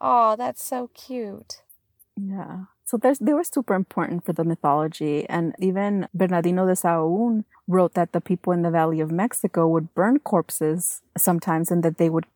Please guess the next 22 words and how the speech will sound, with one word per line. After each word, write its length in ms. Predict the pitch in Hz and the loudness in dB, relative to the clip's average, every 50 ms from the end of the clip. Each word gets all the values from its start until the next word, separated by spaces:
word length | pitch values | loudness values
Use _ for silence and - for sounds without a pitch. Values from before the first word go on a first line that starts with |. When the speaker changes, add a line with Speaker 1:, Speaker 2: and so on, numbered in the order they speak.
| _ _ | _ _
Speaker 2:
kill 240 | - - 190 170 170 | -2 2 2 4 4
a 80 | 170 170 | 4 2
red 240 | 160 160 156 160 - | 2 0 -2 -2 0
dog 340 | - 151 147 147 156 160 - | 2 4 4 4 2 2 -2
and 160 | - 170 170 | -4 -4 -2
lay 160 | 165 160 160 160 | 0 0 0 0
it 120 | 160 - | -2 -2
to 100 | - - | -4 -4
rest 260 | 160 151 151 156 - - | -2 0 0 -2 0 -2
next 220 | 151 151 - - | -4 -4 -6 -6
to 60 | - 165 | -6 -6
the 100 | 143 - | -6 -6
person. 600 | - - - 151 156 - - 214 220 226 240 233 - _ _ _ | -6 -4 -6 -6 -4 -4 -4 -2 -2 0 -2 -4 -6 _ _ _
And 160 | - 185 180 170 | 2 2 4 4
the 100 | 175 170 | 4 4
idea 380 | 170 170 160 - 170 160 160 | 4 2 2 2 2 2 2
was 180 | 165 165 165 156 | 2 2 0 0
that 220 | 151 151 139 - | 2 0 0 0
in 160 | - 165 170 | 0 -2 -2
four 340 | 160 - - - 175 165 170 | -2 -2 -4 0 2 2 4
years, 720 | 165 160 160 156 160 156 156 156 160 165 175 - - - - - _ _ _ | 4 2 2 0 0 0 0 0 0 0 -2 -6 -10 -14 -16 -20 _ _ _
that 160 | 170 160 156 | -2 -2 -2